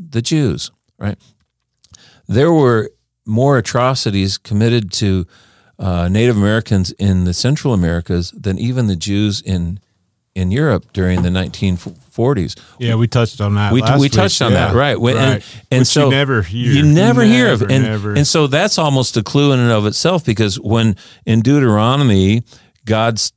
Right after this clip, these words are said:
Speaker 1: telling these people, "Hey, if you fall into idolatry or whatever, you're gonna suffer. You're gonna suffer." And so it's, it's almost like a clue that when you see mass genocide and you see the different,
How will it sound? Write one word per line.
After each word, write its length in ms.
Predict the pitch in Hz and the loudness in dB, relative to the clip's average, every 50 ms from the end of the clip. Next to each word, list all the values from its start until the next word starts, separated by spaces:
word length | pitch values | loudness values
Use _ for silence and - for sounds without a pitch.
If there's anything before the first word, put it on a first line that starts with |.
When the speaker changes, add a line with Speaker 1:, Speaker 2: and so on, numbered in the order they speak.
| _ _ - | _ _ -12
Speaker 1:
telling 460 | - - 135 147 143 147 143 120 113 | -8 -4 -2 0 2 2 2 4 4
these 180 | 107 104 92 - | 4 2 2 0
people, 260 | - 113 101 - 95 | -2 -2 -2 -2 0
"Hey, 160 | 95 110 117 | 0 0 0
if 160 | 120 101 - | 0 0 -2
you 80 | 127 117 | -2 -2
fall 260 | - 117 117 120 120 | -2 0 0 0 0
into 140 | 117 110 107 | 0 0 0
idolatry 640 | 98 95 98 110 110 113 117 117 113 - 117 104 101 | 0 0 0 0 0 0 0 -2 -2 -2 -2 0 0
or 120 | 98 95 95 | 2 2 2
whatever, 500 | 101 104 110 131 135 117 104 98 92 - - - - - _ - | 2 2 2 2 2 2 0 0 -2 -4 -8 -20 -20 -20 _ -6
you're 340 | - 98 95 104 117 131 | -2 0 0 2 2 0
gonna 160 | 139 139 135 120 | 0 0 0 0
suffer. 480 | - - - 147 131 - 80 73 - - | 0 -2 -4 -4 -4 -4 -4 -6 -4 -6
You're 120 | 98 120 | -6 -4
gonna 140 | 120 110 98 | -4 -4 -4
suffer." 260 | - - 120 110 113 | -2 -2 -4 -4 -2
And 200 | - 110 107 104 | -2 0 0 0
so 360 | - - 131 127 117 - - _ _ _ _ - | 0 0 2 2 2 0 -2 _ _ _ _ -6
it's, 240 | - 120 110 - - | -4 -4 -4 -4 -4
it's 160 | - 110 - | -4 -2 -2
almost 240 | 147 165 185 160 - | 0 0 0 0 -2
like 120 | 120 95 | -4 -4
a 60 | 101 | -6
clue 220 | 90 - - 127 123 | -8 -2 0 0 2
that 160 | 113 101 - - _ _ | 0 0 -4 -6 _ _
when 240 | _ 113 113 117 120 | _ -4 -2 0 0
you 100 | 120 117 | 0 0
see 460 | - - - 147 160 160 139 120 113 - - - _ _ _ _ _ - | -2 -2 -4 -2 -2 0 0 -2 -4 -6 -14 -20 _ _ _ _ _ -6
mass 320 | 101 107 120 113 - - | -4 -4 -4 -4 -6 -6
genocide 640 | - 123 120 123 131 123 - - 104 95 87 87 87 | -4 -2 0 0 0 -2 -2 0 0 0 0 -2 -2
and 140 | - 98 101 | -2 0 0
you 80 | 101 98 | 0 0
see 320 | - - - 127 127 135 | -2 -2 -2 0 0 0
the 140 | 120 110 104 | 0 0 0
different, 480 | 98 117 107 - 127 113 104 95 - | 0 0 -2 0 0 0 0 -2 -4